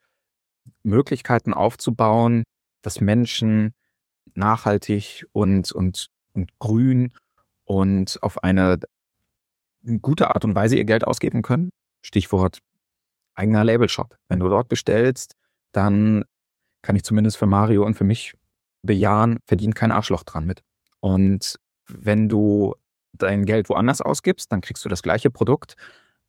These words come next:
aber da klebt im schlimmsten Fall Blut dran. Und da fängt halt der Kreislauf an, wie und wo gibst du das Geld aus. Und wenn wir wirklich auch wieder ein, ein Mindset bei den Menschen etablieren, dass auch in wirtschaftlich schwierigen Zeiten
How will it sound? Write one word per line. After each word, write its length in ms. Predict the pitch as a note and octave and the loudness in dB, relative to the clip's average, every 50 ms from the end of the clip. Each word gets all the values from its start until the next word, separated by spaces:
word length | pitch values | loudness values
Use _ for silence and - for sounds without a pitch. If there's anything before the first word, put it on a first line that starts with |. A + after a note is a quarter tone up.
| _ | _
aber 680 | - G2 G2+ G#2 G#2+ G#2+ A2 A2 A2 A2 A2 A2 A2 A2 - _ _ _ _ _ G#2+ G#2+ G#2+ G#2 - _ | -4 0 2 2 2 2 2 2 2 2 4 2 2 0 -2 _ _ _ _ _ -6 -6 -6 -6 -10 _
da 360 | - G2+ G2+ G#2 G2 G#2 G#2 - _ _ _ | -4 0 2 2 2 2 0 -2 _ _ _
klebt 420 | - - A2 G#2+ B2+ - - - - | 2 2 4 4 4 2 -2 -12 -4
im 160 | - G#2+ G#2 | -2 -2 -2
schlimmsten 380 | - - G#2+ G2 - - A#2+ G#2+ | 0 0 -2 -2 0 -2 -2 0
Fall 160 | - A#2+ A2 | 2 2 4
Blut 260 | A2 B2+ C3 C3 - | 4 2 2 2 -2
dran. 140 | - E2 A2+ - _ _ _ _ _ | -4 -6 -6 -10 _ _ _ _ _
Und 560 | - F#2+ G2 F#2+ F#2+ G2 G2 - - - - - _ _ _ _ - - - - _ _ _ _ _ _ _ _ _ _ - - | 2 4 6 6 4 2 0 -2 -6 -8 -8 -12 _ _ _ _ -20 -20 -20 -20 _ _ _ _ _ _ _ _ _ _ -10 -4
da 140 | - G#2+ A#2 | 0 0 2
fängt 220 | - B2 A#2 A2 | 2 2 2 2
halt 120 | A2+ F#2+ | 2 2
der 140 | A2+ G2+ F#2 | 2 0 -2
Kreislauf 380 | - - - G2+ - - G2+ - | -4 -2 -2 -2 0 0 -2 0
an, 180 | - G2+ F#2 | 0 0 2
wie 140 | G2+ A2 G#2+ | 2 2 2
und 140 | G2+ G2 G2 | 2 2 2
wo 100 | G#2 G2 | 2 2
gibst 200 | G2 - - - | 2 0 -2 -2
du 40 | - | -4
das 140 | E2+ E2 - | -4 -2 0
Geld 200 | - - - - | -2 -2 0 -2
aus. 200 | - - - - | -6 -6 -8 -8
Und 320 | - - G2+ F#2 F#2 - - | -2 0 0 0 0 -4 -2
wenn 320 | - G#2 G#2 G#2 G#2 G#2+ - | -2 0 2 2 2 0 -2
wir 380 | - G2 G#2 A2 G#2 G2 G2 G2+ | -2 -2 0 0 0 0 -2 -4
wirklich 280 | A2 - - A2 - | -2 -2 -2 -2 -2
auch 100 | - - | -2 -2
wieder 300 | A#2 G#2 A2 G#2+ G#2+ - - | 0 2 2 2 2 0 2
ein, 180 | G2+ G2+ G#2 - - _ _ _ _ _ _ _ _ _ - | 2 2 2 0 -2 _ _ _ _ _ _ _ _ _ -8
ein 140 | - G2 G2 | -4 -2 0
Mindset 420 | G2 G2+ A#2 C#3 B2+ - C#3 B2 - | 2 2 2 0 2 0 -2 0 0
bei 100 | A2 G2+ | -2 0
den 120 | A2 G#2 | 0 2
Menschen 340 | G2+ G#2 G#2 G#2 - A2 G#2+ | 2 2 0 0 0 -2 -2
etablieren, 680 | - F#2 - F#2 G2 G#2 G2+ A#2+ C3+ C#3+ D3+ C#3+ G#2 F2+ | -2 -2 -4 -4 -4 -2 -2 0 0 0 -2 -4 -6 -6
dass 240 | A2 G#2+ - - | -6 -6 -4 0
auch 160 | - G2+ A#2 - | 0 0 0 2
in 140 | G2+ G#2 | -2 0
wirtschaftlich 400 | A2+ - - B2 A2+ - - - | -2 0 -2 -2 -4 -4 -8 -10
schwierigen 400 | - - A#2 A#2 G#2+ G2+ G#2 G2+ | -8 -4 -2 -2 0 0 -2 -2
Zeiten 400 | - - F#2 G2+ B2 - - D3+ | -2 -2 -2 -2 0 0 -2 -6